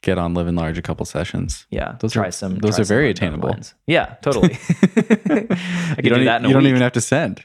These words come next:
Speaker 2: No, I know. I don't have to send anything.
Speaker 1: <laughs>
Speaker 2: There's, like, you know, and then, of course, there's, like, twenty to thirty other, like, eight A plus through eight B plus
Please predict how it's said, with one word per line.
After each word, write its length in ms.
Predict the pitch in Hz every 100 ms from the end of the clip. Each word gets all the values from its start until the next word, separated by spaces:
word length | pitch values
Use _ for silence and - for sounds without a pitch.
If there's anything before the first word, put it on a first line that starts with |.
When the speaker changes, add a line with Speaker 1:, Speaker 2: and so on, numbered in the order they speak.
| -
Speaker 2:
No, 220 | 156 95
I 100 | 92
know. 160 | 143 135 -
I 40 | 202
don't 120 | 123
have 80 | 120
to 60 |
send 180 | - 113
anything. 360 | 113 82 - -
Speaker 1:
<laughs> 20 |
Speaker 2:
There's, 200 | 156 180
like, 340 | 190 160 - - - -
you 100 | 139
know, 140 | 107 90
and 200 | 131 139
then, 140 | 143
of 120 | 120
course, 320 | - 123 107
there's, 240 | - 92 90
like, 400 | 85 78 - _ _ _ _ - - _ _ - - _ -
twenty 420 | - 110 95 90 85
to 120 | 92
thirty 420 | - 90 85 82
other, 300 | 80 80 82
like, 440 | 85 82 78 - _ _ _ -
eight 180 | 92 82
A 120 | 80
plus 360 | - 87 85 -
through 200 | 87 80
eight 180 | 76 -
B 120 | 71
plus 400 | - 50 - -